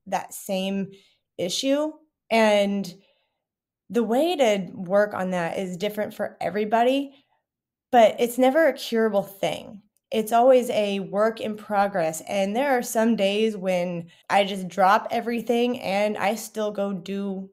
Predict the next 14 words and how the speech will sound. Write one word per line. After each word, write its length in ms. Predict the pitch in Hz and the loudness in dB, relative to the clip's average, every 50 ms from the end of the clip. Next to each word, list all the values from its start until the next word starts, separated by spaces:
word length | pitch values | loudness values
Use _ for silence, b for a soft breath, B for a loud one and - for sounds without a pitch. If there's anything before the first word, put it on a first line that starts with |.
| _ - | _ -14
what 280 | - 185 202 208 202 190 | -6 0 2 2 4 4
I 80 | 196 | 2
needed 380 | 196 196 196 196 185 190 180 190 | 0 0 -4 -4 -6 -8 -8 -10
to 80 | - 170 | -14 -14
do 460 | 156 165 190 196 208 220 226 233 240 | -10 -6 -4 -2 0 0 0 0 -2
or 260 | - - 208 196 190 | -2 0 0 0 2
what 180 | 190 190 180 190 | 2 2 0 0
somebody 260 | - 214 202 190 190 | -2 -6 -4 -2 -2
else 140 | 185 180 - | -2 -4 -4
wants 300 | 185 208 233 262 254 - | -4 -2 -2 -2 -2 -4
me 80 | 277 | -4
to 100 | 269 285 | -4 -4
do. 320 | 269 269 294 285 302 302 294 B B B B B B B B B B B _ _ _ _ - | -4 -2 -2 -2 -2 -4 -6 B B B B B B B B B B B _ _ _ _ 6
But 440 | - 247 233 226 220 170 - - | 8 10 10 10 8 6 4 -10